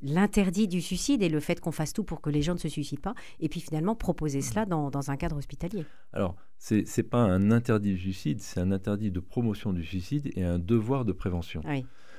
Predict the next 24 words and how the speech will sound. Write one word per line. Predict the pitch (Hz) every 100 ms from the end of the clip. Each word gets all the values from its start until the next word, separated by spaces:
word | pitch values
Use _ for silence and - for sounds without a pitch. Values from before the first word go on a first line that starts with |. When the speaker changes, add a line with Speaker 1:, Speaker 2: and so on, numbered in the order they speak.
| - - -
Speaker 2:
Euh, | 92 90 85 85 -
et, | 104 -
et | -
c'est | -
ça | - 175
qui | 120 104
est |
remis | 92 92 90
en |
cause. | 87 85 80 87 - - - - - -
Euh, | 85 87 82 71 65 -
le, | - 110 131 127
le | 107 139
texte | - 131 - 95 87 -
tel | 107 92
qu'il | - 98
est, | 95 90 82
tel | 110 98
qu'il | 101 95
a |
été | 92 95
déposé, | 87 - 90 95 151 - - - - -
euh, | 90 90 -
introduit | 117 117 123 107 123 175